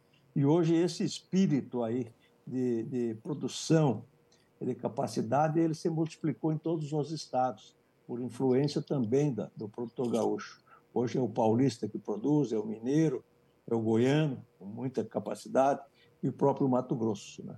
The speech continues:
Mas eu sempre tenho dito aí que o maior produtor, o, o, o maior produtor do Brasil é o gaúcho, porque tá em todos os estados, né? E o Rio Grande do Sul é o segundo maior produtor de soja do país.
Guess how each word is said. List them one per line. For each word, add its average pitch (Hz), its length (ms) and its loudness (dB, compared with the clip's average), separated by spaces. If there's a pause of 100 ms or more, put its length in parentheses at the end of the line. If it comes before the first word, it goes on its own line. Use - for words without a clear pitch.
(440)
Mas 123 160 -2
eu 127 60 0
sempre 131 300 -2
tenho 147 200 2
dito 131 300 0
aí 127 180 2
que 139 240 0
o 131 80 2
maior 127 340 2
produtor, 131 640 -6
o, 131 40 -10
o, 127 460 -6
o 120 180 -4
maior 135 280 4
produtor 147 440 0
do 185 160 2
Brasil 143 520 0
é 147 40 0
o 151 80 -2
gaúcho, 120 540 -10
porque - 180 -10
tá - 160 -6
em 131 60 -4
todos 131 400 0
os 117 220 -2
estados, - 840 -4 (440)
né? 113 160 0
E 127 80 4
o 120 80 6
Rio 123 80 6
Grande 123 180 4
do 107 60 -2
Sul 139 260 2
é 131 80 4
o 127 80 2
segundo 139 420 -2
maior 135 220 2
produtor 143 420 -4
de - 60 -14
soja 135 400 -2
do 110 160 -12
país. 110 580 -12